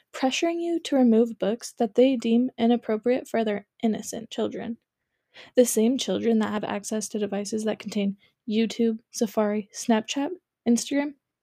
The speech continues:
and the list goes on. But no, wait. We're worried about a book that might transform our children into the characters, and they might happen to experience the events that are pertaining in the book.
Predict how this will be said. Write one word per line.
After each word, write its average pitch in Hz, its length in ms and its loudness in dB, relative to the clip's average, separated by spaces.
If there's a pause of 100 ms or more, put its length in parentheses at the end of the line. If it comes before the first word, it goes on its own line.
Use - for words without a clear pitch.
(120)
and 247 360 4
the 262 80 2
list 285 200 -2
goes 240 200 2
on. 220 340 -2 (400)
But 240 140 8
no, 220 380 2 (180)
wait. - 300 0 (680)
We're 339 180 4
worried 381 240 4
about 320 240 2
a 269 60 2
book 233 340 -2 (140)
that 254 120 2
might 254 200 0
transform 240 500 -2
our 277 100 -4
children 247 520 -2
into 247 240 -2
the 240 100 0
characters, 226 600 -4 (480)
and 254 100 4
they 269 120 2
might 247 520 2 (340)
happen 320 600 -2
to - 100 -4
experience 262 540 -2
the 247 140 2
events 220 400 0 (280)
that 233 220 0
are 233 80 2
pertaining 220 440 0
in 220 120 -4
the 220 60 -2
book. - 360 -6